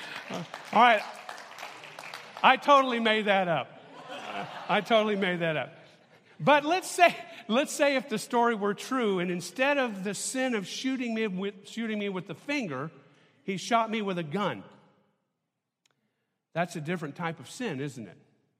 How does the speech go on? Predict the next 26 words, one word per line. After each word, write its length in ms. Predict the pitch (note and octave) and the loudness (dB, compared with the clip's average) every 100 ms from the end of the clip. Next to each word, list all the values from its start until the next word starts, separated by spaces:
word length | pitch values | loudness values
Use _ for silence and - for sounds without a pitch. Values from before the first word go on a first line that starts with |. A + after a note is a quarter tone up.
| _ _ _ - | _ _ _ -4
Both 340 | C3+ A#3+ D4+ | 2 2 2
will 160 | B3+ B3+ | 0 -2
keep 300 | B3+ B3+ A#3 | 0 -4 -2
you 120 | A3+ | 2
out 140 | G#3 G3 | 2 2
of 140 | F3 | 0
heaven 360 | G3+ C4+ G#3+ F#3+ | 0 0 -2 -4
if 160 | F3 | -6
they 180 | G3 F3+ | -4 -2
are 100 | E3 | -2
not 360 | E3 F#3 F#3+ - | 0 0 0 -4
forgiven, 680 | D3+ G3 E4+ F3+ A2 C3+ - _ _ _ _ _ - | -8 -4 -4 -4 -8 -12 -16 _ _ _ _ _ -6
but 200 | E3 C#3 | -6 0
both 300 | F#3 G#3 G3 | 2 2 0
are 140 | F3+ | -4
not 260 | F3+ F3+ F3+ | 0 0 -2
equal 400 | A3+ A#3 - E3 | -6 -6 -4 -6
in 180 | E3 D#3+ | -4 -8
terms 420 | D3 F#3 F3+ F3 | -6 -6 -4 -6
of 140 | D3+ C#3+ | -8 -10
consequences. 1120 | - F3+ E3+ - - A2+ G2+ - F2 - - _ _ _ _ _ _ _ _ | -8 -8 -8 -14 -14 -14 -14 -20 -20 -20 -20 _ _ _ _ _ _ _ _
All 480 | D#3+ G3 A3+ B3+ A3+ | 2 4 4 2 0
unforgiven 760 | G3 A3 A3 A3 F#3 F#3+ G#3 G3 | -2 -2 -4 -6 -4 -4 -4 -8
sin 420 | - E3 D3+ D3+ | -10 -6 -6 -6
separates 880 | - - A3 A3+ G#3 F#3+ F3+ F3 E3 | -10 -8 -8 -6 -6 -4 -4 -6 -8
us 340 | D#3 C#3+ | -8 -8